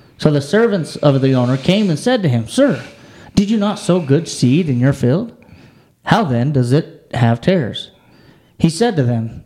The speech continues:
"An enemy has done this." The servant said to him, "Do you want us then to go and gather them up?" But he said, "No, lest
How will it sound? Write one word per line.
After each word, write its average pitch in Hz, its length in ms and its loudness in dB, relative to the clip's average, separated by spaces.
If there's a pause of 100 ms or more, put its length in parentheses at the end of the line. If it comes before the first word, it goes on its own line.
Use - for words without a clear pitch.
"An - 200 2
enemy 170 380 0
has 117 200 -2
done 143 260 2
this." - 340 -8 (420)
The 151 100 2
servant 180 380 0
said 180 260 0
to 151 60 2
him, 127 240 0
"Do 135 80 2
you 156 180 4
want 170 260 0
us 131 240 -2
then 135 440 0 (340)
to 165 100 2
go 147 320 0
and 143 120 -2
gather 127 300 2
them 131 180 2
up?" 135 380 -2 (680)
But 131 180 4
he 139 40 0
said, 143 240 -2
"No, 147 380 0 (560)
lest 156 440 0